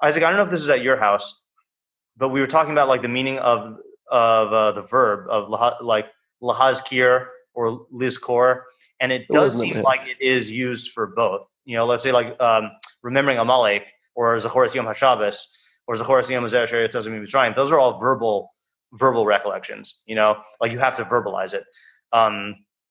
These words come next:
Speaker 1: so, like, I, I think that's, like, uh, this is well within the, the Hebrew language to, you know, to say this. Okay, so, um,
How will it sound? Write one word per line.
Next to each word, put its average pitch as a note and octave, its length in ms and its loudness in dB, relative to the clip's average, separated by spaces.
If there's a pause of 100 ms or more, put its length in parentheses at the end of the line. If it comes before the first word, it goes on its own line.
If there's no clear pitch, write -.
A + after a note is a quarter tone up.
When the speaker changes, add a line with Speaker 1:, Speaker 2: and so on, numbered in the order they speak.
(200)
Speaker 1:
so, D3+ 140 2
like, C#3 140 4
I, C3+ 240 6
I C3 40 4
think D#3 160 0
that's, C3+ 200 2
like, B2 160 2
uh, A2+ 260 4 (220)
this B2 120 -4
is B2 100 -4
well C3+ 220 4
within A#2 360 -4
the, G#2+ 500 -6
the G#2 440 -8 (200)
Hebrew G#2+ 240 -10
language G#2+ 420 -2
to, G#2 340 -2 (340)
you A2+ 120 -10
know, G2 60 -6
to G2 80 -18
say G#2 140 -4
this. F#2+ 180 -10
Okay, G#2+ 200 -4 (360)
so, B2+ 460 4
um, A2 520 0